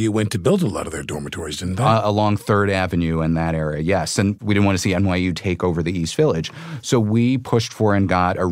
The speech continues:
Speaker 2: rezoning that said, yes, there can be new development here, but the size and scale of it is gonna be more like what you think of the East Village. Seven-story buildings, six-story buildings.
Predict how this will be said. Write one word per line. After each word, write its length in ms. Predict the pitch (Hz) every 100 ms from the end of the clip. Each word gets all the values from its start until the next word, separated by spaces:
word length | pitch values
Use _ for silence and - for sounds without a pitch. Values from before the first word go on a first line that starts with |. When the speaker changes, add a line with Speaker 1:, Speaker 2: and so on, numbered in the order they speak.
| 92
Speaker 2:
rezoning 540 | 101 90 90 90 87
that 120 | 87
said, 240 | - 95 85 117 -
yes, 320 | 101 113 -
there 100 | 117
can 160 | 113
be 80 | 101
new 180 | 92 98
development 500 | 117 101 92 92 90
here, 240 | 90 90
but 180 | 95 92
the 60 | 90
size 440 | - 98 101 104
and 120 | 101 90
scale 320 | - 95 98
of 80 | 95
it 100 | 90
is 120 | 85
gonna 120 | 90 87
be 120 | 87 95
more 460 | 98 95 98 101 104
like 360 | 98 92 90
what 140 | 98 90
you 80 | 90
think 340 | - 110 101
of 160 | 90 80
the 100 | 87
East 240 | 92 82
Village. 360 | - 92 80 - - 143
Seven-story 720 | - - 101 98 - 92 90 85
buildings, 500 | 87 87 87 85 -
six-story 520 | 104 - - 92 87
buildings. 440 | 90 85 82 82